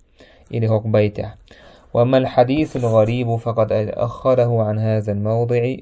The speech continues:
وسيأتي إن شاء الله تعالى. أما غريب حديث إذا تحت نسبه. غريب حديث يسعم وديس نقدو.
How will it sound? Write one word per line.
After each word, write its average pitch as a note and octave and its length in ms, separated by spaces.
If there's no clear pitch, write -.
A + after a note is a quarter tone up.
وسيأتي A2 580
إن G2+ 80
شاء A2 280
الله G#2 220
تعالى. G#2+ 460
أما A2+ 200
غريب B2 420
حديث G#2+ 420
إذا A2+ 340
تحت A2+ 380
نسبه. G#2 680
غريب G#2+ 260
حديث A2 380
يسعم G#2+ 400
وديس G2 380
نقدو. A#2 260